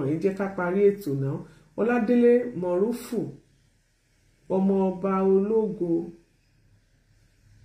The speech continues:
Mọ́mí Josephine, Àrókòyò.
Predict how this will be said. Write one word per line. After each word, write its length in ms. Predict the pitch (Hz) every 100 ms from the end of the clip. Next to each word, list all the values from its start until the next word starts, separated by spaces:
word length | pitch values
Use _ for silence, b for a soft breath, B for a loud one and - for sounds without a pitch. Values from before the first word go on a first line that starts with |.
| - _ _ _ _ _ _ _ _ _ _ _ _ _ _ _ _ _ _ - - _
Mọ́mí 220 | - 214 208
Josephine, 800 | 214 214 208 202 - 247 180 160 - _ _ _ _ _ _ _ _ _ _ _ _ _ _ _ _ _ _
Àrókòyò. 880 | 180 175 175 202 214 - 190 180 165